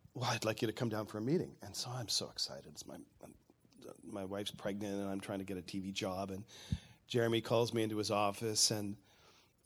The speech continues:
and, uh, and I'm, I'm saying, "Oh, this is really exciting for me. I'm sorry if I'm a little bit nervous. Uh, I would love to write for the show." And he said, "No, no, no, there's not a chance in the world you're ever gonna write for this show.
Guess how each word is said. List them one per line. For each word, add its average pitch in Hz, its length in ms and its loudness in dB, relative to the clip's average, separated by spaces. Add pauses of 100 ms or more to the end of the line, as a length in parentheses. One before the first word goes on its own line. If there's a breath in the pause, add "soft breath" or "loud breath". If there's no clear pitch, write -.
(100)
and, 107 380 -2
uh, 98 380 0 (520)
and 101 180 -4
I'm, 104 240 -2 (120)
I'm 104 80 -6
saying, 95 200 -2
"Oh, 107 120 0
this 117 160 0
is 101 100 0
really 104 180 0
exciting 107 360 -2
for 104 120 -4
me. 92 140 0
I'm 95 140 -2
sorry 101 280 4
if 90 140 -4
I'm 98 100 -2
a 95 40 -2
little 95 160 -2
bit 90 120 -6
nervous. 113 460 6
Uh, 101 280 2 (500 loud breath)
I 107 80 4
would 110 120 4
love 117 240 8
to 120 100 2
write 120 140 4
for 104 100 -6
the 90 80 -4
show." 98 320 -2
And 95 100 -6
he 104 80 -6
said, 113 260 2
"No, 220 80 10
no, 285 80 8
no, 214 160 8 (120)
there's 127 180 0
not 233 100 2
a - 80 -6
chance - 300 0
in 98 80 -2
the 90 40 -4
world 107 200 2
you're 92 60 -2
ever 87 100 -6
gonna 82 120 -4
write 76 220 -6
for - 60 -12
this - 160 -10
show. 65 280 -10